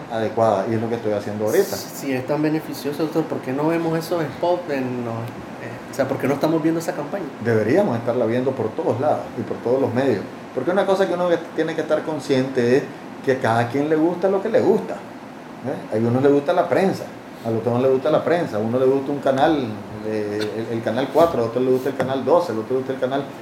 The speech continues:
Speaker 1: entonces, y, y hay además, eh, eh, un montón de medios que los puedes ver en YouTube, o que los puedes ver en Instagram, o que los puedes ver por, por, por, por, por, eh, por otro,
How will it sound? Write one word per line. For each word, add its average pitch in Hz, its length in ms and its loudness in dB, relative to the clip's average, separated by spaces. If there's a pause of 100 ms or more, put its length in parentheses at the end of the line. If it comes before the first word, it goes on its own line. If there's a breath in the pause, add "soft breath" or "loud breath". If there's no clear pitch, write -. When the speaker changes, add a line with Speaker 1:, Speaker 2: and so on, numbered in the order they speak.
(200 loud breath)
Speaker 1:
entonces, 131 400 4 (340)
y, 180 480 6
y 131 80 6
hay 127 160 6
además, 147 460 2 (160)
eh, 104 200 -6
eh, 101 440 -8
un 123 80 0
montón 135 320 0
de 147 80 4
medios 151 360 6 (440 loud breath)
que 123 80 0
los 113 120 0
puedes 117 320 4
ver 127 220 8 (160)
en 123 120 0
YouTube, 143 540 6
o 113 100 -2
que 110 80 -4
los 107 140 -2
puedes 110 300 -2
ver 123 180 2 (180)
en 113 280 -4
Instagram, 113 560 -2
o 131 100 -4
que 113 60 -2
los 104 100 0
puedes 110 240 0
ver 127 160 6
por, 131 200 -2
por, 120 260 -2
por, 107 240 -4 (280)
por, 101 140 -2 (1120)
por, 113 200 4
eh, 104 520 2 (160)
por 123 120 4
otro, 147 320 4